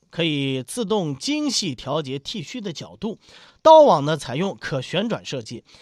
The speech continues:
每分钟八千八百转的高速马达，全身水洗设计，干湿两用。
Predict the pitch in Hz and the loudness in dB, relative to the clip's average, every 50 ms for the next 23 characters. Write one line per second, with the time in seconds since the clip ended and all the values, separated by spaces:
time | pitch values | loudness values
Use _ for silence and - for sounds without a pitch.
0 | - _ _ - 143 147 143 - 190 220 226 214 240 233 220 - _ _ - - | -20 _ _ -2 -2 -2 0 0 0 0 2 2 2 0 0 -4 _ _ -10 -2
1 | - - 240 185 - 220 220 220 196 - 254 247 180 143 117 120 151 139 120 113 | 0 0 0 2 0 -2 -2 -2 0 0 0 2 0 -2 -6 -6 -6 -6 -6 -8
2 | 113 - 156 170 156 - 147 104 - 82 82 87 98 117 127 _ _ _ _ _ | -10 -6 -4 -4 -4 -4 -8 -12 -14 -18 -16 -12 -12 -12 -12 _ _ _ _ _
3 | _ - - - 202 254 294 285 220 269 277 269 226 - - 214 208 233 - - | _ -4 0 2 2 2 2 0 -2 -2 -2 -2 -4 -4 -2 -2 -2 -2 -4 -8
4 | 101 98 - 139 117 101 110 107 - _ _ _ - 285 294 294 262 - 285 214 | -10 -10 -12 -12 -12 -12 -16 -20 -20 _ _ _ -2 -2 -2 -2 -2 -2 -2 -2
5 | 160 156 220 247 - | -2 -2 -4 -6 -8